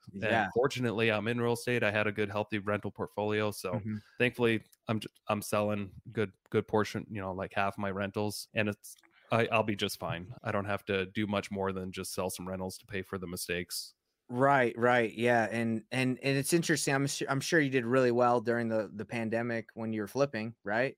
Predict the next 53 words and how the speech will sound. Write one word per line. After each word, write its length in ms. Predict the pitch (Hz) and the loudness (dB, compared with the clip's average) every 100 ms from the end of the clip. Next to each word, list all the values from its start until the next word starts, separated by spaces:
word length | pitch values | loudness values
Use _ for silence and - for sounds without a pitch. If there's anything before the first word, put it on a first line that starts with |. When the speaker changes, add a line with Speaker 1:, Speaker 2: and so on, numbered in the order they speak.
| - | 2
Speaker 1:
Yeah. 220 | 147 202 - _ | 4 4 -6 _
Yeah. 140 | 160 180 | 4 6
For 160 | 196 | 6
the 60 | 180 | 6
first, 340 | - 196 - - - | 6 4 2 -10 -12
for, 180 | - 156 - - | -2 -2 -2 0
first 280 | 165 131 | 2 2
half 260 | 113 120 123 | 2 2 2
of 80 | 123 | -2
the 60 | |
pandemic, 540 | - 110 104 104 104 113 | 0 -2 0 0 0 -2
but, 160 | 113 104 - | -2 -2 -6
but 160 | 117 117 | -4 0
then, 300 | 135 123 117 - | 0 0 -2 -4
you 160 | 135 113 | -2 0
know, 180 | 101 - _ _ _ | 0 -6 _ _ _
it's, 160 | 151 - - | -6 -6 0
it 60 | |
was 180 | 147 135 | 2 6
a, 160 | 123 113 - | 4 4 0
a 80 | 131 | 0
double-edged 420 | 120 110 104 95 | 2 4 2 0
sword. 380 | - 101 98 101 - _ _ 87 90 | 0 0 2 -2 -12 _ _ -14 -8
Speaker 2:
Yeah. 80 | |
Speaker 1:
You 60 | 107 | -2
know, 160 | 101 101 - | 0 0 0
it 120 | 110 | 2
definitely 280 | 123 - 110 | 2 4 4
made 180 | 107 | 6
our 80 | 104 | 4
values 420 | 101 101 101 98 | 4 4 4 0
go 140 | - 101 | 2 2
up 160 | 98 | 2
like 160 | 98 98 | 0 -2
crazy, 560 | - 101 101 101 101 - - _ | 0 0 0 -2 -4 -6 -18 _
but 100 | 107 | 0
at 120 | 104 | 0
the 60 | 98 | -2
same 260 | - 95 | -2 -4
time, 240 | - 95 95 | -2 -2 -2
it 80 | - | -4
just, 260 | 101 - | -6 -4
it 100 | - | 0
was 120 | 107 98 | 0 0
just 180 | 104 | -2
hard 200 | - 101 | 2 0
to 60 | 101 | 0
get 120 | 101 | -2
anything 320 | 101 95 98 | -4 -6 -6
done 220 | 95 98 98 | -4 -2 -2
on 160 | 95 | -4
time. 360 | 98 98 95 101 _ - 113 | -4 -4 -4 -8 _ -10 0
Speaker 2:
Yeah. 240 | 120 | 2